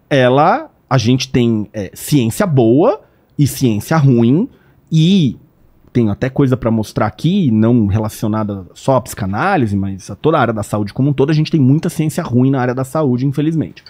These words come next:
Quando se fala em pseudociência, geralmente se está falando,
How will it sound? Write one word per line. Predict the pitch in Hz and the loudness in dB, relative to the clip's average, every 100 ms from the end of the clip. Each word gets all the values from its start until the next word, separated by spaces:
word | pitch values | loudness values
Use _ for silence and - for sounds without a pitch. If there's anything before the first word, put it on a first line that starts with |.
| - - - - | -20 -20 -20 -6
Quando | - 381 415 | 0 2 0
se | - - | -2 -4
fala | 208 - - 117 101 98 82 - _ _ _ _ _ - - | -4 -2 2 2 2 -2 -6 -12 _ _ _ _ _ -6 -2
em | 131 | 0
pseudociência, | 131 - 190 220 165 131 - 120 151 151 123 - 90 92 _ _ - - - | -2 0 2 2 0 -4 -2 0 2 2 -2 -6 -14 -16 _ _ -20 -20 -8
geralmente | 123 170 196 160 160 196 190 | 0 2 4 4 2 0 -4
se | - | -8
está | 190 175 | -6 -6
falando, | - 160 139 139 156 165 170 | -2 0 2 2 2 2 2